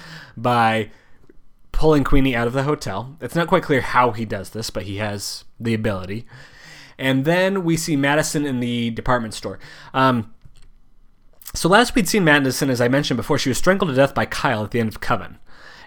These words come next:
And I don't believe there's any follow-up on what happened between then and now.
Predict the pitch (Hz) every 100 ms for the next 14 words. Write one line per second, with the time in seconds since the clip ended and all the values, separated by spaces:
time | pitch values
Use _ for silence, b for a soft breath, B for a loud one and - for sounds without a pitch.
0 | - 131 127 127 160 214 196 160 170 147
1 | 143 135 127 147 131 - 165 135 127 -
2 | 127 123 120 123 131 123 - 151 131 113
3 | 113 - 113 110 123 113 107 113 123 135
4 | 131 101 95 104